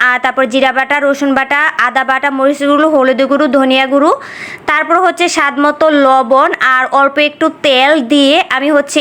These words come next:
এ-, এর মধ্যে দারচিনি, এলাচ দিয়েছিলাম। এখন আমি ডালটা ভালোভাবে মশলার সাথে মিশিয়ে কিছু পরিমাণ পানি দিয়ে আমি ডালটা হচ্ছে সিদ্ধ করে নেব, ঠিক আছে? কারণ যেহেতু পানি নেই, আমি আর পে-, বেশি কিছু আজকে রান্না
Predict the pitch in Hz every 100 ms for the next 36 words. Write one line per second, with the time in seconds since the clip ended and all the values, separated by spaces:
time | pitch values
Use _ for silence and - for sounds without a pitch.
0 | 277 254 254 262 294 254 262 262 - 302
1 | 302 262 262 339 240 294 302 302 277 320
2 | - - - 285 311 381 339 320 349 269
3 | 262 262 294 233 240 262 320 294 294 302
4 | 269 277 277 277 294 302 262 277 269 -
5 | 311 359 320 311 339 339 320 311 294 -
6 | 247 262 302 220 254 285 - - - -
7 | 233 208 220 220 277 - 440 262 202 202
8 | 208 208 208 190 202 202 330 403 466 277
9 | - - - 370 403 349 381 381 330 330
10 | 294 330 330 285 453 - 302 302 320 311
11 | 277 285 285 302 294 294 349 - - 349
12 | 339 349 262 254 277